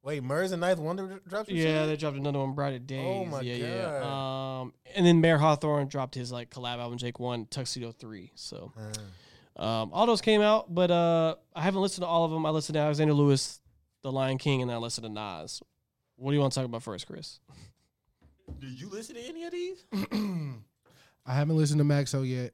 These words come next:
Speaker 4: I want to, though. I listened to Nas. Um, I did not listen to Alexander Lewis's project,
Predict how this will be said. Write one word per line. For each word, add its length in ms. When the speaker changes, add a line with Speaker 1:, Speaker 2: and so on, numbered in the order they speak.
Speaker 4:
I 200
want 280
to, 160
though. 380
I 120
listened 400
to 120
Nas. 520
Um, 920
I 100
did 160
not 200
listen 260
to 80
Alexander 640
Lewis's 680
project, 520